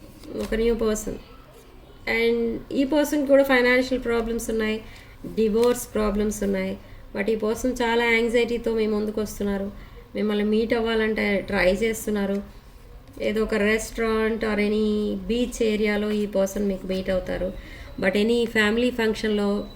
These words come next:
ఫస్ట్ టైమ్ మీ-, మీరు ఈ పర్సన్ చూస్తారు, ఈ న్యూ పర్సన్‌ని. But ఈ పర్సన్‌కి ఉన్న లైఫ్ ఎలాంటిది అని అంటే,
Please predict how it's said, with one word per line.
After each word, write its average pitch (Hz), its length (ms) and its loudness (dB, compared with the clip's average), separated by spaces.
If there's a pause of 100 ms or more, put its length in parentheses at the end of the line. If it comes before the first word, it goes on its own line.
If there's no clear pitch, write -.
(260)
ఫస్ట్ 202 260 -2
టైమ్ 208 200 2
మీ-, 196 320 -2
మీరు 190 400 0 (380)
ఈ 202 100 -2
పర్సన్ 202 420 0 (100)
చూస్తారు, 190 440 -4 (420)
ఈ 196 60 -2
న్యూ 196 220 2
పర్సన్‌ని. 185 520 -2 (420)
But 202 140 2
ఈ 220 80 2
పర్సన్‌కి 247 560 2
ఉన్న 226 160 0
లైఫ్ 214 340 2
ఎలాంటిది 208 440 0
అని 196 120 2
అంటే, 202 480 0